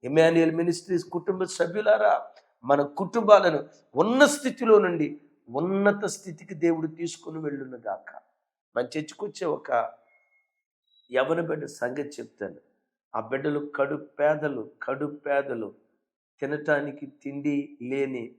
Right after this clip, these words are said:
మానవ భాషలో చెప్పాలంటే రెక్కాడితే కానీ డొక్కాడని కడు పేద పరిస్థితి. వాళ్ళ కడుపును పుట్టిన అమ్మాయి కష్టపడి చదువుకునేది. అంటారు కదా, పుస్తకాల పురుగని.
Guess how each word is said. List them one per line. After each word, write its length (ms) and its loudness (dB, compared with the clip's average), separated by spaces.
మానవ 340 -2
భాషలో 440 -4
చెప్పాలంటే 880 -8
రెక్కాడితే 840 0
కానీ 340 -4
డొక్కాడని 920 -2
కడు 200 -8
పేద 280 -6
పరిస్థితి. 800 -16
వాళ్ళ 140 -2
కడుపును 500 -10
పుట్టిన 400 -14
అమ్మాయి 520 -6
కష్టపడి 580 -6
చదువుకునేది. 680 -8
అంటారు 360 -4
కదా, 280 -8
పుస్తకాల 560 -4
పురుగని. 680 -10